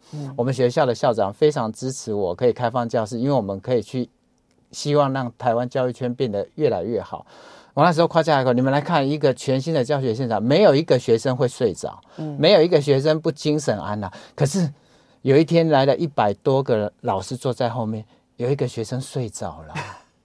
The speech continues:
Speaker 2: <laughs> 啊，那时候怎样？那时候就是内心波涛汹涌。哎呀，我，我觉得那个时候好好笑。那时候去还会，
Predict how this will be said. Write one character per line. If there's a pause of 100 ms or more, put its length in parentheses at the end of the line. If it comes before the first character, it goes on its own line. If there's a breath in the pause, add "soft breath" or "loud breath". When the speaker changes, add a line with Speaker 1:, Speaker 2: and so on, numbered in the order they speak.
(120)
Speaker 2:
<laughs>
啊，
那
时
候
怎
样？ (300 loud breath)
那
时
候
就
是 (140)
内
心
波
涛
汹
涌。 (680 loud breath)
哎
呀，
我， (140)
我
觉
得
那
个
时
候
好
好
笑。
那
时
候
去 (260 loud breath)
还
会，